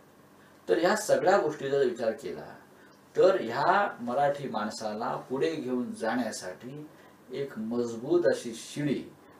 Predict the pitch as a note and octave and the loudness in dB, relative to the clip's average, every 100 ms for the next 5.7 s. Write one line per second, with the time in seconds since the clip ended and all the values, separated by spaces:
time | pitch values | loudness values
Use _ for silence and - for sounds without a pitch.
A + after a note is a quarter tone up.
0 | - - - D3+ D3 - A2+ A#2+ B2+ C3+ | -12 -10 -2 -2 -2 -4 -2 0 0 -2
1 | B2+ G#2 G#2 B2 B2 B2 G#2+ G2+ C3+ E3 | -8 -10 -8 -6 -2 -2 -4 -8 -6 -6
2 | - - B2 B2 - C3+ C3+ A#2 B2+ C#3+ | -6 -2 0 0 -2 -6 -4 -2 4 4
3 | A2 - G2+ - - - D3 - C#3+ B2+ | 4 -2 -8 -6 -6 -4 -6 -2 2 2
4 | G#2+ G#2+ - B2 D3+ F3 B2 G#2+ A#2+ A#2 | 0 -4 -10 -6 -2 -2 -2 -4 -2 0
5 | A2+ D#3+ E3 D#3+ A2 A2 B2+ | -2 -4 -8 -4 0 2 0